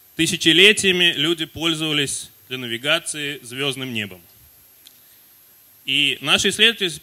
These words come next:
подумали, что же может быть аналогом этого звездного неба в нашем мире — торговых центров, аэропортов, университетов и прочего. И ответ был прямо над головой. Потолочное освещение. Потолочное освещение —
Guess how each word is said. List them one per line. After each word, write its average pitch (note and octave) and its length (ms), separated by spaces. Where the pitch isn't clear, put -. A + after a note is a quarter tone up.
подумали, E3 580
что F3+ 280
же G3 100
может F3+ 220
быть E3 140
аналогом E3+ 480
этого C#3 160
звездного C#3 340
неба D#3+ 200
в C#3 100
нашем C#3+ 300
мире — C#3 300
торговых A#2 400
центров, F3+ 440
аэропортов, A#2+ 720
университетов A#2 760
и B2 80
прочего. A2+ 480
И C3 60
ответ F#3+ 320
был F#3 160
прямо F3 220
над D#3+ 100
головой. A#2+ 480
Потолочное D#3+ 540
освещение. G#2+ 640
Потолочное F#3+ 400
освещение — F3 640